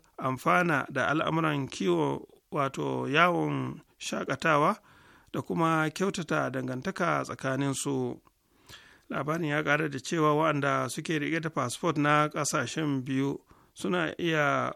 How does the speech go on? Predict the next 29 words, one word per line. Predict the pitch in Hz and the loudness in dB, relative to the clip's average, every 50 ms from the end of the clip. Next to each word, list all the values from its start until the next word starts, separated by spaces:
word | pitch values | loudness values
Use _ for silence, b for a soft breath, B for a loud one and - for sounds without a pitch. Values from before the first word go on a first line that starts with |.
| - 123 | -8 -6
wato, | 123 127 123 123 123 - 131 131 123 123 | -4 -4 -4 -4 -4 -4 -4 -4 -4 -4
shigar | - - 139 131 143 147 151 156 160 160 160 - | -6 -6 -4 -2 0 2 2 2 0 -2 -4 -4
ƙasashen | - 170 170 - 180 156 135 - - 143 127 123 - b b b b b b b _ | -6 -6 -2 -2 0 0 0 0 -2 -2 -2 -4 -8 b b b b b b b _
ba | 226 156 151 139 131 131 135 | -2 2 2 2 2 0 -2
tare | - - 143 131 139 160 | -2 -2 0 2 2 2
da | 160 147 151 143 135 135 131 127 127 | 2 2 2 2 2 2 0 0 0
wata | 131 135 127 - 160 151 147 | 0 -2 0 2 2 2 2
matsala | 160 156 - 175 151 143 131 127 | 2 0 0 -2 -2 -2 -2 0
ba | 127 131 127 127 - - b b b b | 0 0 0 0 -2 -6 b b b b
har | - 151 151 | -4 -2 -2
su | - - 147 | -2 -2 -2
yi | 135 139 147 147 | 0 0 0 -2
kwana | 147 - 165 160 165 170 165 165 | -2 0 0 2 2 2 0 0
talatin | - 160 139 127 120 120 - - 151 135 131 - - b b b b b _ | -2 -2 -2 -2 -2 -4 -2 -2 -2 -2 -2 -4 -8 b b b b b _
a | - 135 131 131 127 | 2 4 4 4 2
kowane | - - 165 170 156 147 143 147 135 131 131 127 123 - | 2 0 2 4 4 4 2 0 -2 -4 -6 -6 -8 -4
kwana | - 143 147 147 143 143 135 | 0 0 0 2 0 -2 -2
sittin. | - - - - _ - 135 131 127 127 - - b b b b b b b | -4 -4 -6 -8 _ -6 -4 -4 -4 -6 -8 -12 b b b b b b b
Har | - 165 165 | -4 0 0
ila | 147 139 143 147 151 | 2 2 0 0 0
labarin | 143 139 131 131 139 147 151 147 143 | 0 0 0 2 2 2 2 2 2
ya | 139 143 147 | 0 -2 0
ƙara | 151 147 151 156 151 139 | 0 0 0 0 -2 -4
da | 139 127 | -4 -8
cewa | - - 170 175 147 143 147 151 151 151 147 151 | -6 -4 -2 0 2 4 6 6 6 6 6 6
wannan | 156 160 165 160 147 131 127 | 4 2 4 2 2 2 2
wata | 139 147 - 170 160 151 151 156 151 143 b b b b b b b b b b _ | 2 0 0 2 2 2 2 2 0 -4 b b b b b b b b b b _
ƙoƙari | - 135 131 - - 135 139 156 175 185 185 | 0 0 0 0 -2 -4 0 2 2 4 6
ne | 175 160 143 123 | 6 6 6 4